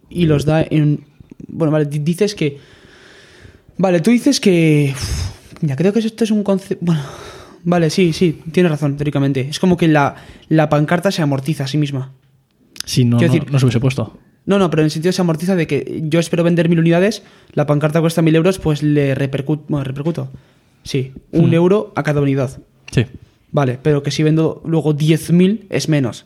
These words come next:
Speaker 2: Sí, sí.
Speaker 1: Vale, sí, enti-, en-, vale, s-, sí, sí.
Speaker 2: Entonces, esto, este fallo de mercado que, este otro fallo de mercado, eh,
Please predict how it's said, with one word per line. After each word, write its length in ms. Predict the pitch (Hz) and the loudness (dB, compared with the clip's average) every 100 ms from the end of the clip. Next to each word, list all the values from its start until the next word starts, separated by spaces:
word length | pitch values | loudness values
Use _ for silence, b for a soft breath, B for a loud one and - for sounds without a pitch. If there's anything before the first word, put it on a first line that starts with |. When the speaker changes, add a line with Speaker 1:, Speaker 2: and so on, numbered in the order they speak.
| - | -6
Speaker 2:
Sí, 140 | - 113 | 0 0
sí. 120 | 107 - b b b b b _ _ - | -2 -12 b b b b b _ _ -2
Speaker 1:
Vale, 220 | 165 151 | 0 0
sí, 320 | 135 175 135 | 0 -2 -2
enti-, 220 | 143 143 - | -4 -6 -2
en-, 280 | 170 160 165 | 0 0 2
vale, 260 | 170 139 131 - _ | 0 0 -6 -18 _
s-, 320 | - - - - - | -10 -6 -6 -8 -10
sí, 380 | - - 147 131 - - _ | -6 -2 -2 -4 -12 -20 _
sí. 340 | - 143 127 - _ _ _ _ _ _ _ _ - | -12 -8 -10 -12 _ _ _ _ _ _ _ _ -10
Speaker 2:
Entonces, 300 | - 139 135 | 0 0 2
esto, 500 | 156 170 - 262 - _ _ _ _ _ _ _ _ _ _ _ _ _ _ _ _ _ _ _ _ _ - | 0 0 0 -4 -6 _ _ _ _ _ _ _ _ _ _ _ _ _ _ _ _ _ _ _ _ _ -4
este 240 | 151 180 | -2 0
fallo 340 | - 165 175 160 | 0 2 4 4
de 80 | |
mercado 460 | 151 143 151 147 139 | 2 2 2 2 2
que, 160 | 135 131 - - _ | 2 -2 -6 -20 _
este 380 | 147 - 151 139 | -4 2 2 4
otro 260 | 151 143 | 2 2
fallo 240 | 131 131 135 | 0 2 2
de 80 | 123 | 0
mercado, 420 | 117 123 120 | -2 0 0
eh, 80 | 110 | 0